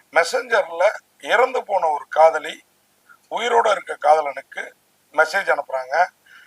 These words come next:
அதுல அவ உயிரோட தான் இருக்கா அப்படின்னு நம்புற காதலன் வந்து அவரை கல்யாணம் பண்ணிக்கிட்டு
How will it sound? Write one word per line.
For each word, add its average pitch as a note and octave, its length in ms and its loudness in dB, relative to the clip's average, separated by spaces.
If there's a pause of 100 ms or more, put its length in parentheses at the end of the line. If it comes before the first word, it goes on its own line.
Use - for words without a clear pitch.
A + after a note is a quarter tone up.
(120)
அதுல E3+ 300 6
அவ D3+ 300 6
உயிரோட G#3+ 300 2
தான் A3+ 180 8
இருக்கா F#3 500 6 (240)
அப்படின்னு E3+ 340 0
நம்புற D#3 600 4 (100)
காதலன் D#3 400 4
வந்து C3+ 380 -14 (360)
அவரை D3 280 6
கல்யாணம் G3 360 4
பண்ணிக்கிட்டு - 500 -16